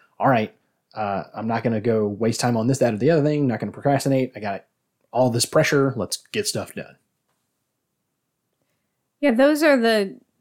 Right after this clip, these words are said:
Speaker 2: I mean, those are the two people I typically work with. Obviously, they're the, the non-list people like me, and I definitely have to create more lists now. Um, I do this to help out the people around me. When you bring people into your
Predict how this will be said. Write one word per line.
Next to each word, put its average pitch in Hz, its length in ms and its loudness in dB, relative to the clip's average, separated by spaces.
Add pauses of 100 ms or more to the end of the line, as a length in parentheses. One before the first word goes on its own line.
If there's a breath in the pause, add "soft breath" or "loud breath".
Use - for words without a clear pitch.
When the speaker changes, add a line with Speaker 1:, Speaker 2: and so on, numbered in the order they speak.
(260)
Speaker 2:
I 285 100 -2
mean, 302 140 4
those 359 200 4
are 311 60 4
the 220 140 2
two 208 260 0
people 185 300 -2
I 151 120 0
typically 165 440 -6
work 156 220 -6
with. 175 160 -8
Obviously, 226 480 2
they're 180 300 -2
the, 160 520 -4
the 165 220 -12
non-list 160 760 -4
people 156 300 -8
like 151 240 -8
me, 156 300 -8
and 185 240 -2
I 185 260 0
definitely 175 540 -4
have 165 260 -8
to - 80 -20
create 170 380 -8
more 170 240 -8
lists 170 380 -6
now. 170 540 -4
Um, 165 220 -14
I 180 100 -6
do 220 180 -2
this 214 220 0
to 185 180 -6
help 175 260 -2
out 175 140 0
the 165 60 -10
people 185 300 -4
around 165 340 -4
me. 175 120 -4
When 175 160 -6
you 240 140 2
bring 226 300 0
people 214 340 -2
into 180 360 -4
your 170 640 0